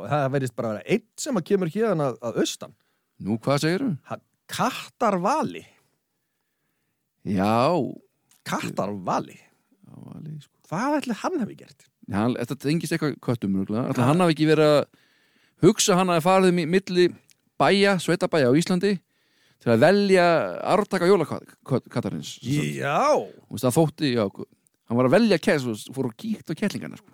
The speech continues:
Speaker 1: Já.
Speaker 2: En ég veit það
Speaker 1: Nei,
Speaker 2: ekki
Speaker 1: ég,
Speaker 2: hvað.
Speaker 1: <laughs> þetta er samt alveg góð skýring.
Speaker 2: Já, já. Nei, hann var svo, þessi,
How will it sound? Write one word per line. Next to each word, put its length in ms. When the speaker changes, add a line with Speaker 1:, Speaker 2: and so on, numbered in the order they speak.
Speaker 1:
Já. 380
Speaker 2:
En 80
ég 140
veit 100
það 160
Speaker 1:
Nei, 140
Speaker 2:
ekki 100
Speaker 1:
ég, 80
Speaker 2:
hvað. 400
Speaker 1:
<laughs> 60
þetta 80
er 160
samt 160
alveg 180
góð 220
skýring. 340
Speaker 2:
Já, 160
já. 220
Nei, 140
hann 140
var 80
svo, 180
þessi, 380